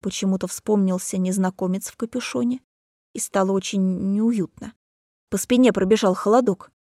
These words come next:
Этот день оставил меня с множеством вопросов. Проповедь Падре Чезаро была вдохновляющей и проникновенной. Его слова запали мне в душу.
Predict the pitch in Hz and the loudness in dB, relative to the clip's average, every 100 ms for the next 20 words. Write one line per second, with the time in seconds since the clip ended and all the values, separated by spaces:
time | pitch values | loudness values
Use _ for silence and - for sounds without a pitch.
0 | _ _ _ _ - 202 - 190 180 226 | _ _ _ _ -2 -2 0 -2 0 2
1 | 294 190 - 233 240 240 220 208 196 214 | 4 2 0 2 6 6 6 4 0 2
2 | 214 240 220 - 196 196 190 208 214 175 | 2 2 0 -4 -2 0 0 -2 -2 -4
3 | - - _ _ _ _ _ _ _ _ | -6 -14 _ _ _ _ _ _ _ _
4 | - 269 262 233 233 - 240 240 220 - | 4 6 6 4 2 2 4 6 6 4
5 | 226 208 262 247 196 175 208 233 196 220 | 0 4 4 4 4 2 2 2 0 -2
6 | 226 214 226 277 247 214 - 208 196 190 | 0 2 4 6 6 2 -4 -6 -4 -2
7 | 208 202 214 208 254 254 202 185 _ _ | 0 0 -2 -2 2 2 2 -2 _ _
8 | _ _ _ - 220 269 277 302 320 294 | _ _ _ 0 4 6 6 6 6 6
9 | 226 233 294 277 254 269 233 214 - | 4 4 4 6 4 4 2 0 -2